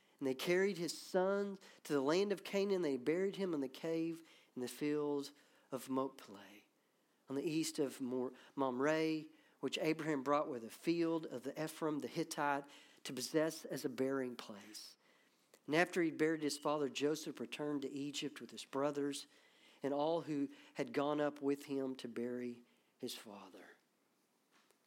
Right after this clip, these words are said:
Two incredible things to see in this picture is, one, is that this procession is going on and is so massive that they renamed it the Mourning of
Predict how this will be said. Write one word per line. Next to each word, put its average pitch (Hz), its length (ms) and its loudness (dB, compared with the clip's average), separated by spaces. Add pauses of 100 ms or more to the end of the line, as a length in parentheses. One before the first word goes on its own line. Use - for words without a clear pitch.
Two 185 320 4
incredible 151 600 -2
things 156 300 -2
to 131 100 -10
see - 280 -4
in 156 100 2
this 131 160 -2
picture 160 380 -2
is, 120 140 -4
one, 156 400 0 (500)
is 147 120 0
that 170 160 0
this - 260 0 (280)
procession 185 680 2
is 147 140 0
going 165 340 4
on 160 200 2
and 139 120 2
is 135 160 -2
so 190 500 4
massive 165 680 0
that 147 160 2
they 156 160 6 (240)
renamed 175 640 4
it 170 180 2
the 151 80 4
Mourning 180 680 2 (500)
of 123 180 -4